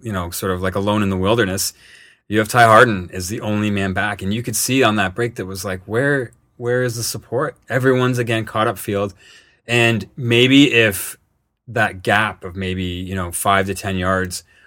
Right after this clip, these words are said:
had been closed down by, um, by, uh, Ashton Morgan or another defender or Julian de Guzman, that back flip might have been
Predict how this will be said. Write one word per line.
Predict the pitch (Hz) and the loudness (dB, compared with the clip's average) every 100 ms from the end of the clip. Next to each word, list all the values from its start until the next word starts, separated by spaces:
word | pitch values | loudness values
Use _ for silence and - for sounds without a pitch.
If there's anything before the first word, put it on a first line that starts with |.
| _ | _
had | - 101 | -6 -4
been | 101 | -4
closed | 90 107 104 90 | -4 0 0 0
down | 98 95 95 90 | -2 0 -2 -4
by, | 90 87 85 85 78 _ _ _ - | -6 -6 -6 -8 -12 _ _ _ -8
um, | 95 - 85 82 80 - _ _ - - _ _ - | -6 -6 -8 -12 -16 -20 _ _ -14 -14 _ _ -16
by, | 110 107 92 90 87 | -6 -2 -2 -2 -6
uh, | 87 87 | -6 -6
Ashton | 98 90 - 95 | -6 -6 -6 -2
Morgan | 107 117 120 117 117 | 2 4 4 2 0
or | 98 | -2
another | 95 98 95 | -2 0 -2
defender | 92 - 104 104 101 | -4 -2 -2 0 0
or | 87 | -2
Julian | - 107 104 95 | -4 -2 -2 -2
de | |
Guzman, | 90 113 135 101 95 90 - _ - | 0 0 0 -2 -4 -6 -12 _ -4
that | 107 98 | -4 0
back | 110 107 | -2 -2
flip | - 92 | -4 -6
might | 95 | -6
have | 90 | -6
been | 82 | -12